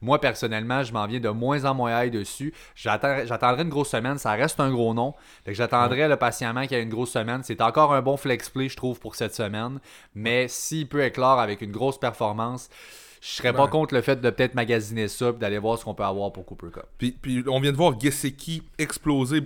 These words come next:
Speaker 2: les, les Do-, euh, exploser Buffalo. Donc, ça va être encore un bon, une bonne semaine pour Higbee. Malheureusement pour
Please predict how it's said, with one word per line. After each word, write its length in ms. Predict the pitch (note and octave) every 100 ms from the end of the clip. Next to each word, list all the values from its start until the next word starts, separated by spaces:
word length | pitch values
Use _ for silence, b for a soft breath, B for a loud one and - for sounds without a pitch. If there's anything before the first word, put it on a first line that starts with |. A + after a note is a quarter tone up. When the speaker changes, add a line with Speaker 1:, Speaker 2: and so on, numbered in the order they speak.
| C3+
Speaker 2:
les, 360 | A#2 A2 G#2 G#2 -
les 140 | A2
Do-, 240 | A#2+ A2+ A#2+ A2+
euh, 80 | A2 -
exploser 600 | G2+ - D3+ C#3 C#3+ D#3
Buffalo. 560 | C3 A#2+ - B2+ D3 - B B B
Donc, 160 | A2 -
ça 180 | B2
va 80 | B2+
être 120 | D#3 E3
encore 260 | E3+ F#3+
un 60 | D#3
bon, 220 | C#3 D3
une 140 | C#3+ C#3
bonne 160 | D3
semaine 340 | C#3+ C#3+ D3 C#3+
pour 180 | B2+ A#2
Higbee. 340 | A2+ A#2 D3
Malheureusement 520 | C3 B2+ C3 B2 D3
pour 160 | C3+